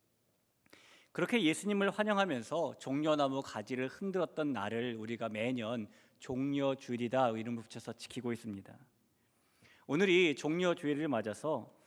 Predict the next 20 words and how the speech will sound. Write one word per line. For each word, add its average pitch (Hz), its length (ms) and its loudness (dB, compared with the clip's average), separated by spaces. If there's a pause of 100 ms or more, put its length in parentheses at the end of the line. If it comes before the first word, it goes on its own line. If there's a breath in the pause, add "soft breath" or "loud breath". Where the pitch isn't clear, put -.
(300 soft breath)
예수님께서 143 1040 0
예루살렘에 170 880 2
들어가셔서 139 640 2
십자가를 160 600 -2
지심으로 123 680 -6 (300 loud breath)
우리에게 143 400 4
이루신 143 540 0
일이, 143 140 0
일이 131 260 -2
무엇인지, 113 640 -10 (580 soft breath)
또 220 100 -8
예수님께서 190 800 0 (380 loud breath)
예루살렘에 202 540 2
들어가셔서 160 480 2
십자가를 170 500 4
지심으로 135 640 0 (200 loud breath)
우리에게 143 300 2
어떤 151 280 0
변화가 143 380 -2
일어났는지를 135 840 0